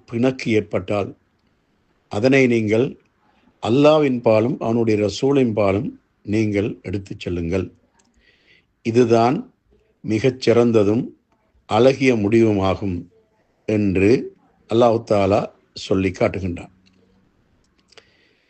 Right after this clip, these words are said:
மார்க்கத்தில் ஏற்படுகின்ற பிரச்சனைகள் வருகின்ற போது, அந்த பிரச்சனைகளை தீர்ப்பதற்கான இறுதி முடிவு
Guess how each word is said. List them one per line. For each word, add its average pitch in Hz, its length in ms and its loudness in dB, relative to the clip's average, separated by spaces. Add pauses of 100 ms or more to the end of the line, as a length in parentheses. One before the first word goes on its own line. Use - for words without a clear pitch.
(200)
மார்க்கத்தில் 160 600 2
ஏற்படுகின்ற 139 720 2
பிரச்சனைகள் 123 640 0
வருகின்ற 107 520 0
போது, 110 640 2 (840)
அந்த 117 220 2
பிரச்சனைகளை 151 920 2
தீர்ப்பதற்கான 120 1000 0
இறுதி 127 840 2 (160)
முடிவு 113 840 0